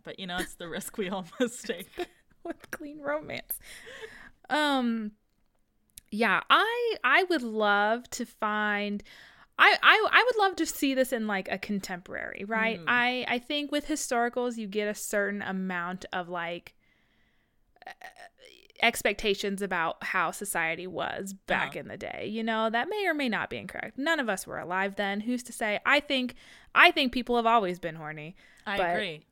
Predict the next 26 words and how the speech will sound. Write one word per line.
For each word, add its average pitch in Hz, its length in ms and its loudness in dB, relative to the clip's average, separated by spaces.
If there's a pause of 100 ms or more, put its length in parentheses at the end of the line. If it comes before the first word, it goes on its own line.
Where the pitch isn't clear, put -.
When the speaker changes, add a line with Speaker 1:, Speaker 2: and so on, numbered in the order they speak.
Speaker 1:
And - 120 0
I - 200 2
Speaker 2:
<laughs> 202 40 -6
Speaker 1:
believe 180 260 -6
the 170 100 -6
evidence 160 380 -6
bears 165 280 -8
this - 200 -18
out. 165 280 -12 (280)
Speaker 2:
Yes. 226 420 4 (460)
Yes. 190 440 0 (460)
Uh, 220 340 6
but, 226 260 4
you 247 100 0
know, 247 120 2
it 226 120 0
gets 254 180 0
misconstrued. 220 560 -4
What 226 140 -2
can 226 120 -2
you 202 100 0
do? 160 280 -8 (320)
Um, 214 560 4
so 277 100 -6
I 320 140 6
would, 403 160 0